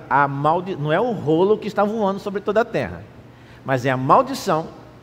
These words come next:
que está inscrita nesse rolo, é que vale para toda a terra. Isso mostra, então, a abrangência daquilo que o rolo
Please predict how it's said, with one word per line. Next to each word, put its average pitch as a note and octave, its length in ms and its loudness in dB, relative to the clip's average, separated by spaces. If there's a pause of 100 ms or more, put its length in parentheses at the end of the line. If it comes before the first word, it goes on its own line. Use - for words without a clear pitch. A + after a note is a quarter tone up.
(420)
que D#3+ 120 -2
está D3 500 4
inscrita G#3 640 0
nesse A3 240 0
rolo, D3+ 420 -2 (320)
é C3+ 180 2
que E3 360 -2
vale C#3+ 720 2 (400)
para C3 100 -2
toda C#3+ 240 -2
a C#3 40 0
terra. C3+ 240 -2
Isso F#3 280 -4
mostra, D3+ 440 -2
então, C3+ 460 -4
a C#3 220 -2 (100)
abrangência F3+ 1300 -2 (560)
daquilo C#3+ 680 0 (500)
que C3+ 320 -2
o D3+ 140 -2
rolo C3 480 0